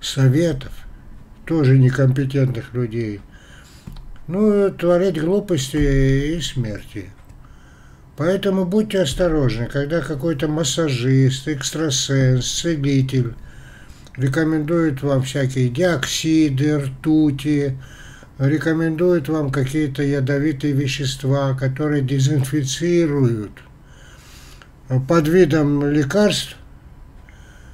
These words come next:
а вы потом чувствуете слабость какую-то, чувствуете какую-то аллергию, чувствуете какую-то немощность. Ответственность-то на каждом из нас. Будьте бдительны, люди, будьте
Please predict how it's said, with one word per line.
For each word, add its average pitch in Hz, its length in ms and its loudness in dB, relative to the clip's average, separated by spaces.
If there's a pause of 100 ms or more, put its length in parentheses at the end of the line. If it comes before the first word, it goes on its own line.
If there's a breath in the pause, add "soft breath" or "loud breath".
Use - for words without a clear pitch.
(420 loud breath)
а 143 120 -2
вы 180 160 4
потом 170 340 2
чувствуете 147 580 0
слабость 147 680 0
какую-то, 139 640 -2
чувствуете 143 580 -4
какую-то 135 580 -2
аллергию, 139 920 0
чувствуете 135 600 -4
какую-то 135 560 -2
немощность. 135 840 2 (1120 loud breath)
Ответственность-то 175 880 2
на 139 160 2
каждом 131 520 -2
из 120 140 -4
нас. 156 420 -6 (880 loud breath)
Будьте 208 480 0
бдительны, 131 800 -2
люди, 104 440 -6
будьте 180 680 -2